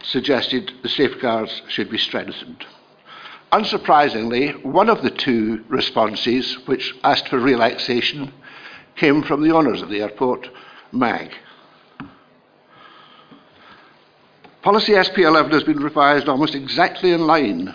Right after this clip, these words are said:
with the changes proposed by mag, and if anyone doubts this, I have a list of mag's proposed changes here with me tonight. I'm happy to make copies available.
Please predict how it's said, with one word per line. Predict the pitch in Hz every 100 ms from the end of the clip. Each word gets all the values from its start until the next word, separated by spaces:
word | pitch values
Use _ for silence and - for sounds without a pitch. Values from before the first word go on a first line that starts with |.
| - -
with | -
the | 135
changes | - 165 147 135 139
proposed | - 147 165 156 -
by | 107 85
mag, | 90 90 95 123 - - - - - -
and | 139
if | 160
anyone | 202 196 160
doubts | 160 151 -
this, | 98 113 -
I | 151
have | 156
a |
list | 151 151 - 120
of | 98
mag's | 110 113
proposed | - 110 135 127 -
changes | 139 127 135 131
here | 147 135
with | 139 131
me | 135
tonight. | 135 131 120 104 - _ - - - - - -
I'm | 120
happy | 139 143 127
to | 131
make | 127 - - -
copies | - 117 123
available. | 117 131 151 -